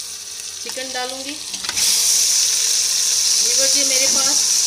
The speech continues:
वन के जी चिकन है। चिकन को तीन से चार मिनट तक फ्राई करेंगे।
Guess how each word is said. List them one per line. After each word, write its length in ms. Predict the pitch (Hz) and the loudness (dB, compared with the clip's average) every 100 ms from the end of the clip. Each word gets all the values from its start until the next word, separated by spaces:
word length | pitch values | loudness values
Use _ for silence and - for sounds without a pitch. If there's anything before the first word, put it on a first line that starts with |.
| - - 214 | 2 2 2
वन 200 | 233 233 | 2 2
के 160 | 277 | 2
जी 180 | - 285 | 2 2
चिकन 360 | 277 - 285 320 | 0 0 0 0
है। 80 | 320 - - - - - - - - - - - - - - - - - - - - - - - - - - - - - - - _ - - - - - - - - - - - | 0 -2 0 0 2 2 2 4 4 6 6 4 4 4 4 2 2 2 2 4 4 4 2 2 2 2 2 2 2 2 2 0 _ -12 -10 -10 -6 -6 -6 -6 -8 -8 -6 -6
चिकन 260 | 254 277 277 | -6 -4 -2
को 160 | 285 285 | 0 0
तीन 280 | 294 277 | 0 -2
से 160 | 285 294 | -2 -2
चार 300 | - 233 233 | 0 0 0
मिनट 300 | 269 269 269 | -2 -4 -4
तक 200 | - 262 | -4 -6
फ्राई 580 | - - - - 214 220 | -4 -4 -4 -2 0 0
करेंगे। 420 | 277 277 294 302 | 0 0 0 -2